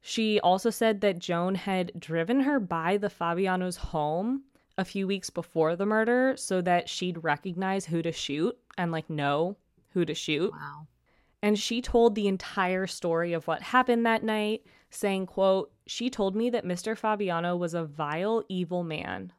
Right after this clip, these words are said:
Speaker 1: a man who destroyed everything around him. She told me that he mistreated his wife and that he was dealing narcotics."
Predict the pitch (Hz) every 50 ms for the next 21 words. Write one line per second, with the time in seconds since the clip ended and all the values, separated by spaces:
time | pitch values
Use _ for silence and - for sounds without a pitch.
0 | _ _ 185 180 180 180 185 196 214 240 247 226 240 - - - 185 175 170 170
1 | - - 170 156 175 170 - 180 170 170 160 156 151 156 92 - - - 98 -
2 | - - 185 - _ _ _ _ _ _ - - 214 208 185 - 180 180 175 190
3 | 202 233 247 - - 196 - - - 185 175 160 160 180 - - - 196 190 196
4 | 208 208 240 247 - - 170 156 151 151 160 - - 170 165 165 - 165 - 180
5 | 165 165 151 - - 175 165 165 165 165 160 156 147 135 - - - - - -
6 | - - - _ - - - - - -